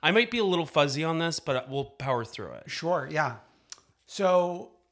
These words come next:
Speaker 2: this is continuing the arc of Lindsay and Carl
Speaker 1: Mm-hmm.
Speaker 2: taking the house by storm.
Speaker 1: Yes.
Speaker 2: A-, and it's kinda crazy, like,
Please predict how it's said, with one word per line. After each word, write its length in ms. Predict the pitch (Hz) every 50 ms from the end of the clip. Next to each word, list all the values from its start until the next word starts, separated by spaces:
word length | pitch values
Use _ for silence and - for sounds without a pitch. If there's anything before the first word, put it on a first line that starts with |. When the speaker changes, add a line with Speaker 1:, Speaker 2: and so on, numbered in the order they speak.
| _ _ _ _ _ _ _ _ _ _ _ _ -
Speaker 2:
this 480 | 147 139 147 175 208 247 240 - -
is 580 | 233 202 196 185 180 180 180 175 170 170 156 -
continuing 720 | - 180 170 - - 202 208 214 226 226 226 220 214 196
the 120 | 175 170
arc 420 | 165 156 151 151 143 - _ - - - _ _ _ _ _ _ _ _ _ _ _ _ _ _ -
of 840 | 180 156 147 143 143 139 139 143 139 143 151 151 147 139 - - _ _ _ _ _ _ _ _ _ _ _ _ _ _ _ _ _ -
Lindsay 440 | 170 156 170 170 165 143 151 165 156
and 320 | 147 147 147 139 139 - - _ _ _ _ _ _ _ _ _ _ -
Carl 600 | - 170 151 143 147 143 139 139 139 139 127 - _ -
Speaker 1:
Mm-hmm. 520 | 143 135 139 139 139 139 131 127 120 120 120 - _ _ _ _ _ -
Speaker 2:
taking 280 | - 165 165 147 160 156
the 60 | 151
house 200 | 127 139 135 127
by 120 | - 151
storm. 360 | - - - - 147 - - - _
Speaker 1:
Yes. 520 | - 110 - - - - - - - - - - _ _ _ _ _ _ _ _ _ _ - -
Speaker 2:
A-, 320 | 214 233 - _ - - -
and 180 | 208 202 208 214
it's 240 | 220 214 214 - - - _ _ _ _ _ _ -
kinda 260 | - - 247 311 381
crazy, 440 | 381 - 269 294 285 247 262 254 214 196
like, 340 | 170 160 151 139 135 -